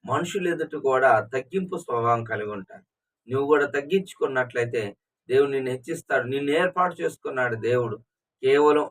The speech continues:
ఆయన కృప, ఆయన దయ వల్ల మాత్రమే. మొదటి దినవృత్తాంతాలు, రెండవ దినవృత్తాంతాల గ్రంథం ఇరవై తొమ్మిదో అధ్యాయం పదకొండవ వచనములో మరి మనకిచ్చిన పరిచర్యను అశ్రద్ధ చేయకూడదు. వారు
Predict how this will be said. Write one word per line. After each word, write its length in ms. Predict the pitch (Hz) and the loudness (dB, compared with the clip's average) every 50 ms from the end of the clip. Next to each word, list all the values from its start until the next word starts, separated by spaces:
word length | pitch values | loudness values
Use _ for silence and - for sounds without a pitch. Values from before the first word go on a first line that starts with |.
| - - | -4 -4
ఆయన 220 | 127 123 123 120 | -2 -2 -2 -4
కృప, 260 | 120 135 123 123 - 139 | -4 -6 -6 -2 0 2
ఆయన 260 | 135 131 131 123 113 | 4 4 4 2 -2
దయ 300 | 98 95 117 113 113 120 | -4 -2 -2 0 2 4
వల్ల 220 | 123 123 117 120 | 4 4 4 2
మాత్రమే. 680 | 117 117 117 117 117 - - - 123 123 123 113 117 - _ _ _ _ _ - - | 2 2 0 0 -2 -2 -4 -2 0 0 -2 -2 -6 -10 _ _ _ _ _ -6 -2
మొదటి 300 | 120 127 143 143 139 127 | 2 4 4 4 4 2
దినవృత్తాంతాలు, 800 | 139 143 135 139 139 127 135 139 139 135 135 139 135 135 131 - | 0 2 4 2 0 2 2 2 2 2 4 4 4 4 4 2
రెండవ 440 | 123 123 113 127 131 143 151 151 | 2 2 2 2 2 4 4 2
దినవృత్తాంతాల 800 | 139 139 143 139 139 139 - - 139 139 131 127 131 131 131 123 | 4 2 0 -2 -2 -4 -2 0 0 0 2 2 2 2 2 2
గ్రంథం 480 | 117 123 127 127 127 127 120 113 113 - _ _ _ _ - | 2 4 4 4 4 2 -2 -2 -6 -12 _ _ _ _ -2
ఇరవై 220 | 110 135 151 165 165 | 2 4 6 6 4
తొమ్మిదో 380 | 165 - 170 170 185 196 196 | 4 -2 -4 0 2 4 6
అధ్యాయం 320 | 190 180 160 - 165 160 147 | 6 4 4 4 2 0 0
పదకొండవ 580 | 143 139 135 156 156 180 175 160 151 156 147 | 0 -2 -2 -2 -2 0 -2 2 2 2 2
వచనములో 800 | 139 135 117 - - - 127 127 131 131 131 120 113 110 113 113 _ _ _ _ _ - | 2 0 -2 -6 -12 -8 -4 0 2 4 4 4 4 2 -2 -6 _ _ _ _ _ -4
మరి 240 | 120 131 135 131 - _ _ _ _ | 0 2 2 2 0 _ _ _ _
మనకిచ్చిన 600 | 117 127 139 156 165 165 196 190 190 - 208 202 | 0 0 0 0 0 -4 -6 -8 -6 -4 -4 -2
పరిచర్యను 800 | 196 131 - 139 139 139 151 160 - - 160 147 156 156 156 - - | -4 -4 -2 -4 -4 -4 -4 -4 -2 -2 0 0 -2 -4 -6 -6 -6
అశ్రద్ధ 500 | 135 120 - - 156 151 156 143 - 151 | -10 -8 -4 -2 0 0 0 0 0 -2
చేయకూడదు. 680 | 139 - - 123 113 113 113 117 117 104 101 - - - _ _ _ _ _ _ _ _ _ _ _ _ _ - | -2 -2 -4 -4 -4 -4 -2 -2 -2 -2 -4 -8 -10 -14 _ _ _ _ _ _ _ _ _ _ _ _ _ -2
వారు 600 | - - 139 147 - 196 196 180 151 131 - - | 2 6 6 8 8 8 8 6 6 4 0 -2